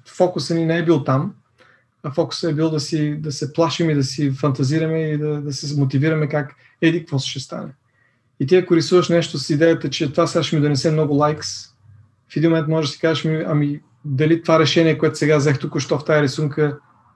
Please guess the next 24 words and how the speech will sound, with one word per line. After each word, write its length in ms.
ще 280
вземе 440
лайкс 420
или 220
обратно?" 540
И 40
в 60
един 140
момент 180
ти 140
какво 240
правиш 340
в 40
момента? 280
Ти 160
рисуваш 440
ли 60
или, 140
или 220
планираме 460
лайкс? 360
Нали, 140
какво 200
става? 300